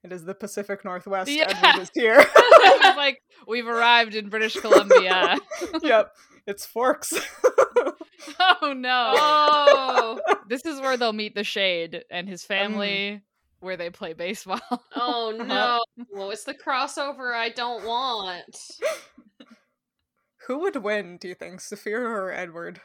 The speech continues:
Speaker 3: Edward.
Speaker 2: Yeah,
Speaker 1: Mm,
Speaker 2: probably.
Speaker 1: probably.
Speaker 2: No, what would happen is they'd start mind talking to each other and
Speaker 1: Oh,
Speaker 2: then
Speaker 1: yes.
Speaker 2: they'd leave. <laughs>
Speaker 3: Yeah. Wait, did we establish that Edward's mind reading went to animals?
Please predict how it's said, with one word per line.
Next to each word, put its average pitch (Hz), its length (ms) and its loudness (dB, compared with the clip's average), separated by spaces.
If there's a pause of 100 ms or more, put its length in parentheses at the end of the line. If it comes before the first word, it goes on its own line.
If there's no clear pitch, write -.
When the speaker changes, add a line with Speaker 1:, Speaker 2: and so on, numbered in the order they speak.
(100)
Speaker 3:
Edward. 180 540 -10 (160)
Speaker 2:
Yeah, 175 240 -18
Speaker 1:
Mm, - 40 -20
Speaker 2:
probably. 175 580 -18 (260)
Speaker 1:
probably. 208 180 -8
Speaker 2:
No, 202 280 -2 (120)
what 214 160 -10
would 226 100 -8
happen 247 340 -2
is 269 120 -10
they'd 214 240 -10
start 196 340 -8
mind 180 440 -8
talking 170 420 -12
to 170 140 -20
each 165 180 -20
other 160 280 -14
and 175 140 -10
Speaker 1:
Oh, 175 40 -12
Speaker 2:
then 170 100 -10
Speaker 1:
yes. 165 300 -10
Speaker 2:
they'd 170 240 -12
leave. 160 440 -12 (380)
<laughs> - 80 -8 (500)
Speaker 3:
Yeah. 190 440 -4 (300)
Wait, 320 440 -4
did 262 160 -16
we 330 100 -12
establish 349 680 -6
that 294 200 -8
Edward's 269 400 -10
mind 240 320 -8
reading 254 320 -14
went 240 220 -12
to 254 100 -14
animals? 277 760 -12